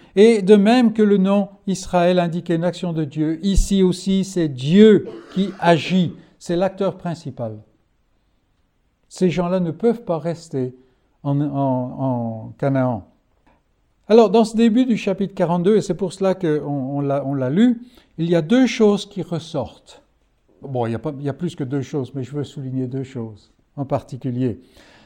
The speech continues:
Première, euh, première chose, premier sous-point, on dira,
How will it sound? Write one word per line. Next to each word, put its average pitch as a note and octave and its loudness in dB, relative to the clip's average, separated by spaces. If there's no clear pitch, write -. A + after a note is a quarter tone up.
Première, G#3+ 2
euh, D#3 -12
première F#3 0
chose, D#3 -2
premier F#3+ 2
sous-point, F#3 -2
on B2+ 0
dira, C3 2